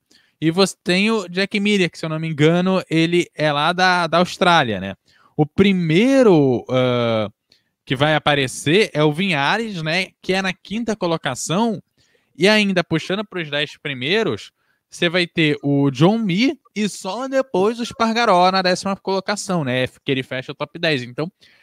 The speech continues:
é muito estranho. Geralmente a gente tinha muitos espanhóis aparecendo aí nas dez primeiras colocações.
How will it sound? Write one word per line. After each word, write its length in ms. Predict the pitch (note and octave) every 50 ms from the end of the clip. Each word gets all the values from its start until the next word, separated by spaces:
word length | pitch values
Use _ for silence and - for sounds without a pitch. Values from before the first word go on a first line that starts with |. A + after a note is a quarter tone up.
| _ - C3+ - _ -
é 180 | F3+ A3+ B3+
muito 360 | A#3+ F#3+ D#3 E3+ G#3 A#3 -
estranho. 420 | - - - E3 D3 C3+ A#2+ A2 G#2
Geralmente 460 | G2+ B2+ D#3+ F#3 F#3+ F#3 F3+ - -
a 20 |
gente 140 | E3+ E3+ -
tinha 120 | - D#3+ C#3+
muitos 520 | A#2+ A2 A2+ C#3 F#3 A#3 B3 - F#3+ D#3+
espanhóis 560 | D#3 - - - C3+ A#2+ A2 A2+ C3 D#3+ E3
aparecendo 580 | D#3+ - - C3+ B2 A#2 G#2+ - - B2+ B2+ B2
aí 100 | B2 A#2+
nas 180 | A#2+ A#2 A2+
dez 180 | G#2+ A#2+ B2 -
primeiras 320 | - A#2 A#2 A2+ A2 G#2
colocações. 720 | - A#2 A2+ A2 - - G2+ - - G#2 A2+ D3+ F#3 -